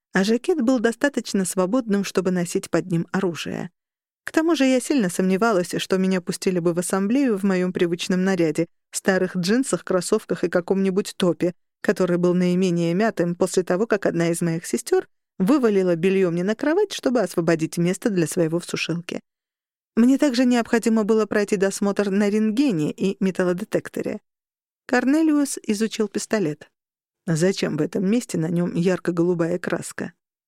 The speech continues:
«Это матовый лак для ногтей. С чёрным прицелом сложнее попасть в тёмные цели.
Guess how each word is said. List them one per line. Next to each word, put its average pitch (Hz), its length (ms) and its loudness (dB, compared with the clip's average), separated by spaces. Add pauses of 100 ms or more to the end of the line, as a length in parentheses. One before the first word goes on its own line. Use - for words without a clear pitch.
(240)
«Это 226 260 2
матовый 214 400 0
лак 214 260 -2
для 214 180 0
ногтей. 226 480 -2 (460)
С - 120 -10
чёрным 254 400 2
прицелом 247 460 0
сложнее 247 480 0
попасть 175 420 -2
в - 60 -18
тёмные 180 400 0
цели. 180 400 -2